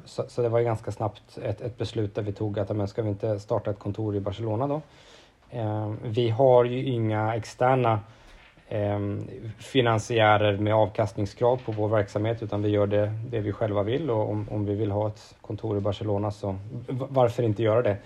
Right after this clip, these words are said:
Så gick, ehm, tankegångarna då.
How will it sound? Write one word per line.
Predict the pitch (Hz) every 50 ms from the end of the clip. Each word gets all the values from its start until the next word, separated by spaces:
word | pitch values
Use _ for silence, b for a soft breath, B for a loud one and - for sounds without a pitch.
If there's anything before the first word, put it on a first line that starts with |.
| B B B B B B B B
Så | B - - 139
gick, | 131 120 120 110 - - - - -
ehm, | 123 113 110 107 104 101 98 98 98 95 - - - - - - -
tankegångarna | - 120 107 95 113 104 113 107 101 101 104 101
då. | 120 151 131 110